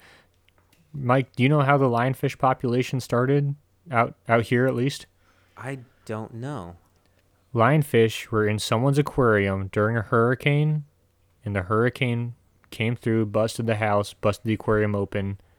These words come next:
Speaker 1: Next thing you know, lionfish are living out in the reefs. One or two aquariums, that's all it took.
Speaker 2: Talk about life finds a way, but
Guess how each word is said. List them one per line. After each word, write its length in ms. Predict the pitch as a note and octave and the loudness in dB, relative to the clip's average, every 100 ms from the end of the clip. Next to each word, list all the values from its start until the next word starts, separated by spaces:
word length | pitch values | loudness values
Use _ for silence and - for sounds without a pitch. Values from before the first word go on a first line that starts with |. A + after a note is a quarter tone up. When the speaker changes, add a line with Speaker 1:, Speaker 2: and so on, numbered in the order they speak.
| _ _ _ | _ _ _
Speaker 1:
Next 200 | G#2 - | -4 -2
thing 120 | A2 | -2
you 80 | G#2+ | -2
know, 320 | G#2 G#2 G#2 | 0 0 -2
lionfish 540 | G2+ G2 G2+ - G2+ - | -4 -4 -2 -2 -4 -4
are 60 | |
living 280 | F#2+ G2+ G#2 | -4 -4 -4
out 260 | G2+ G2+ - - | -2 -4 -6 -10
in 120 | A2+ G2+ | -8 -6
the 80 | |
reefs. 480 | G2+ F#2+ - - - - _ _ _ _ _ _ - | -4 -4 -6 -10 -14 -18 _ _ _ _ _ _ -10
One 520 | G#2 G#2+ B2+ C#3 C#3 _ - | -2 0 2 0 -2 _ -6
or 120 | A#2 | -4
two 280 | G#2 - A#2+ | -2 0 2
aquariums, 800 | C3+ - A#2 G2 F#2 F#2 F#2 - _ _ _ _ | 2 0 0 0 -4 -8 -12 -16 _ _ _ _
that's 160 | - | -6
all 140 | G2+ G#2 | 0 0
it 80 | A2+ | 0
took. 380 | A#2+ F#2 - - _ _ _ _ _ | 0 -2 -4 -18 _ _ _ _ _
Speaker 2:
Talk 140 | - C3+ | -6 -4
about 240 | C#3+ A2+ | -2 -2
life 220 | A#2+ B2+ | 0 -2
finds 280 | B2+ B2 A2 | -2 -6 -6
a 60 | G2 | -6
way, 340 | G2 B2+ A#2 | -4 -2 -2
but 280 | G2 F#2 E2 | -4 -8 -12